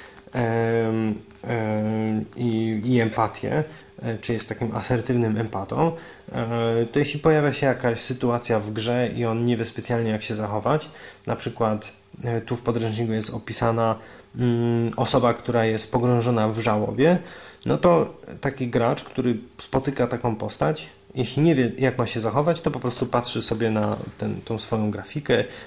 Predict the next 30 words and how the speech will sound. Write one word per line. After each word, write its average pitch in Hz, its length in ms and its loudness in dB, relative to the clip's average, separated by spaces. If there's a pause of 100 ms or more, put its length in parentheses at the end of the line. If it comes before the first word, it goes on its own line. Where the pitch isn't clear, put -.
patrzy 123 280 0
na 113 80 -4
swoją 117 320 0
asertywność, 113 800 0
ma 113 100 2
wysoką 107 580 0
empatię 123 680 0 (560)
i, 131 460 2 (180)
e, 107 440 -12 (280)
dzięki 135 240 0
temu 131 200 4
wie, 131 180 6
że 120 200 2
powinien 107 560 -2
podejść 131 420 0
do 117 100 -2
tej 113 180 -2
osoby 110 400 -4
i 104 60 -6
ją, 104 220 -6 (200)
e, 113 80 -4 (840)
pocieszyć, 120 520 -4
a 117 280 0
przy - 120 -2
okazji 113 380 0
nie 120 160 2
władować 113 420 0
się 117 120 -4
w - 20 -2
jakieś 107 420 -6